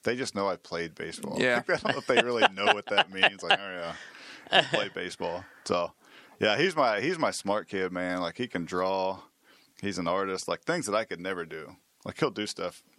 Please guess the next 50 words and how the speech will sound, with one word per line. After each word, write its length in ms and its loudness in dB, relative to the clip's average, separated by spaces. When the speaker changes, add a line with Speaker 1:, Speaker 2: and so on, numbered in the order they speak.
Speaker 1:
and 100 -8
I'll 80 -6
be 60 -6
like, 180 -6
"Oh, 60 -6
man, 240 -6
I, 180 -4
I 60 -10
couldn't 200 -2
even 140 -6
draw 160 2
a 20 0
stick 300 -4
figure 300 -4
right 160 -2
now." 180 -4
So, 140 2
like, 500 0
<laughs> 0 -
it's 140 4
kinda 240 4
fun. 200 2
He's 160 2
gonna 160 4
probably 240 6
introduce 360 0
me 120 2
to 80 2
a 60 4
lot 180 2
of 80 -4
cool 240 0
stuff 320 -2
as 120 -2
he 140 -2
gets 180 -4
older 140 2
Speaker 2:
Yeah. 40 -8
Speaker 1:
that, 160 -8
that 220 -2
I 100 0
know 140 -2
nothing 400 -4
about. 400 -4
So, 220 -4
should 200 0
be 100 -6
good. 240 -4
Speaker 2:
That's 140 0
cool. 220 -2